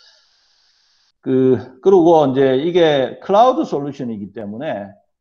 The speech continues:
에, 그러니까 커넥트 앤 러닝 하는 게 이제 쉽죠. 쉬운데, 아까 말씀드렸듯이 이 솔루션,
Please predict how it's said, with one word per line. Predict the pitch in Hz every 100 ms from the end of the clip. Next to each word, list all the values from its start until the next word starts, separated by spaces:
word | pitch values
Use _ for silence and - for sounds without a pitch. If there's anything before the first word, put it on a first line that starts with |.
| -
에, | 110 107 107 104 104 101 101 104 _ _ -
그러니까 | 107 117 104 101 98 - _ -
커넥트 | 165 175 208 -
앤 | 143 131 123 117
러닝 | 143 175 170 123
하는 | 117
게 | 107 104
이제 | 98 98 104 95
쉽죠. | - 117 - 135 - - -
쉬운데, | 113 151 165 165
아까 | 120 113 135
말씀드렸듯이 | 107 127 123 123 101 98 98 95 _ _ _ -
이 | 110
솔루션, | 135 151 156 143 120 107 98